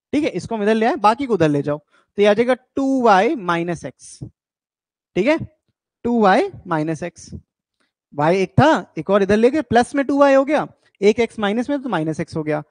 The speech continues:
So I can also say कि भाई जो मेरी डी वाई by डी एक्स की वैल्यू है, that is, इसको डिवाइड करोगे तो क्या मिलेगा? टू minus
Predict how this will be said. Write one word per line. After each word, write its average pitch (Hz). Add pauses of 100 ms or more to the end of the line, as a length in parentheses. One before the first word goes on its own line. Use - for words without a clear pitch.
(220)
So 180
I 165
can 202
also 165
say 175
कि 220
भाई 202
जो 208
मेरी 208
डी 175
वाई 196
by 190
डी 151
एक्स 170
की 185
वैल्यू 147
है, 135 (460)
that 165
is, 180 (440)
इसको 196
डिवाइड 190
करोगे 151
तो -
क्या 196
मिलेगा? 156 (480)
टू 240
minus 170